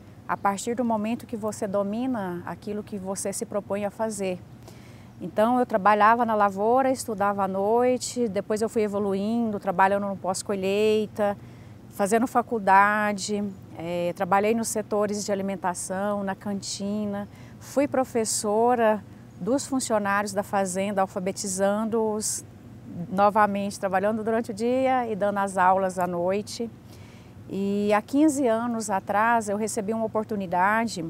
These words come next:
depois de ter terminado segurança do trabalho, administração de empresas, de atuar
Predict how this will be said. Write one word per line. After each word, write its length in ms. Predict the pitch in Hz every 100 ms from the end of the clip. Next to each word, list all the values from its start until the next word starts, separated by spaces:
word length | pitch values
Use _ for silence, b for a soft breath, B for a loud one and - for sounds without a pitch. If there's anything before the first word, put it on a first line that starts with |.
| 165 -
depois 320 | 175 - 196
de 80 | -
ter 100 | 202
terminado 560 | 202 202 196 190 185 185
segurança 500 | - 185 185 185 180
do 80 | -
trabalho, 580 | 185 165 170 185 190
administração 600 | 180 180 170 - 175 185
de 100 | 175
empresas, 800 | 175 175 196 220 220 185 170 - B B B B -
de 600 | 165 180 208 214 214 220 214
atuar 760 | 220 - 247 226 240 247 226